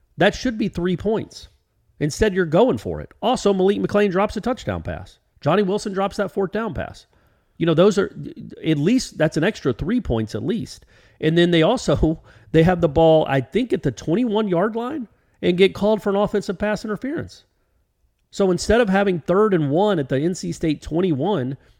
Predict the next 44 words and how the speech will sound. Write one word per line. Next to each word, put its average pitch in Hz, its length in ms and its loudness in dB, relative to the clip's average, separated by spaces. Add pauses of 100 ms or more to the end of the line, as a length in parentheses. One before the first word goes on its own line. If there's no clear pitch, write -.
(140)
they 165 80 0
have 170 120 0
second 202 340 -2
and 135 60 -10
twenty 208 260 -2
at 156 60 0
the 160 80 -6
thirty-six. - 800 -6
And 170 100 2
even 208 240 0
then, 196 360 0 (480)
if - 280 -2
Pokey 226 320 4
makes 170 280 0
that 147 200 -2
catch - 520 -2 (460)
on 156 200 4
the, 135 160 4
uh, 131 200 0 (100)
probably 190 280 8
Jordan's 139 300 2
best 143 220 0
throw 147 140 2
of 123 60 -2
the 113 60 2
night 131 340 -2
on 110 180 -6
third 135 240 -2
and 101 80 -6
twenty, 131 420 -4 (260)
it's - 260 -2
a 147 60 4
seventeen-yard 185 840 0
gain, 175 280 2
and 147 120 -2
you're 147 100 2
probably 185 460 -2
going 214 320 -2
for 87 200 -8
it 82 40 -8
again. 82 300 -12 (320)
But 160 120 0
he 208 100 0
didn't. 247 340 -4